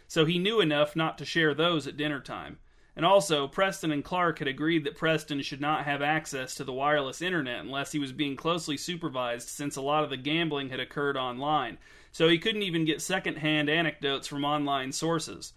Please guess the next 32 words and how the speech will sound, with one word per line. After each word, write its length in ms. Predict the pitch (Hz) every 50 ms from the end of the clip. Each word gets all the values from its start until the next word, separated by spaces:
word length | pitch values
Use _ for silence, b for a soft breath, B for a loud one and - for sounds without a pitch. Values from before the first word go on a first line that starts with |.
| b b b b b b b
With 120 | 151 139 151
no 200 | 180 190 185 175
anecdotes 540 | 175 180 170 170 151 147 151 147 135 -
to 80 | - 147
share 340 | 143 - 175 165 151 151 143
at 120 | - -
dinner, 420 | 147 170 180 160 135 123 123 123 147
he 140 | 147 165 175
was 160 | 165 156 147
nothing 340 | 170 180 170 165 170 156 156
more 220 | 156 156 160 156
than 140 | 147 143 135
a 60 | 131
third 340 | - - 170 170 165 156 139
mouth 340 | 147 156 170 180 165 - -
to 80 | 135
feed, 360 | - - - 113 107 101 95 123
who 140 | 139 143
also 360 | 151 156 170 165 - - 147 139
occasionally 640 | 139 - - 156 165 165 156 156 147 143 139 139 131
chimed 420 | 127 - 160 156 156 156 151 143
in 200 | 151 160 165 160
with 180 | 151 139 - 147
banal 320 | 143 139 143 143 147 143
commentary 760 | - - 156 160 165 170 160 143 - 147 131 127 131 131 131
on 160 | 131 135 131
one 160 | 135 147 147
of 140 | 147 127 -
Clark 340 | - - 151 156 151 147 -
or 60 | 139
Marissa's 480 | 131 127 139 151 170 160 - 143 117 120
anecdotes. 680 | 117 117 113 113 - - 123 110 95 - - - -